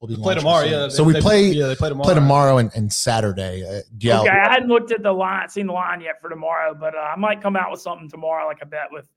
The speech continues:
Speaker 3: the Pels, 'cause I wanna continue. Look, I love what y'all are doing in New Orleans and, uh, building this Pel-, for the Pelicans community. I, I think the thing with the Pelicans fan base, it's small but mighty, and, uh,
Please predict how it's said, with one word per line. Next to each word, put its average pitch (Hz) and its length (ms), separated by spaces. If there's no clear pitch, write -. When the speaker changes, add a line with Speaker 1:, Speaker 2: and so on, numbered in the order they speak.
Speaker 3:
the 143 60
Pels, 185 260
'cause 190 100
I 208 140
wanna 349 180
continue. 277 480
Look, 233 160
I 214 120
love 247 340
what 233 160
y'all 214 200
are 180 60
doing 202 540
in 185 100
New 170 140
Orleans 190 480
and, 170 160
uh, 160 220
building 180 260
this 147 140
Pel-, 165 300
for 165 80
the 151 60
Pelicans 160 420
community. 143 580
I, 139 180
I - 20
think 190 300
the - 60
thing 269 160
with 269 100
the 220 100
Pelicans 233 400
fan 214 300
base, 190 300
it's - 120
small 202 380
but 175 160
mighty, 156 480
and, 147 180
uh, 143 180